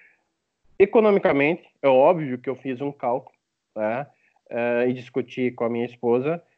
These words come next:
de, discutindo a questão da escolinha, tá?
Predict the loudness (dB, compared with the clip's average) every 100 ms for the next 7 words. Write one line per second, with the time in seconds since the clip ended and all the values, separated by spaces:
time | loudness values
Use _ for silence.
0 | _ -4 0 0 -2 _ _ _ -8 -8
1 | -4 -4 -2 -2 0 -2 -2 -2 0 0
2 | 0 -4 -10 0 2 2 -2 -6 -14 _
3 | _ _ _ -6 -2 -2 -4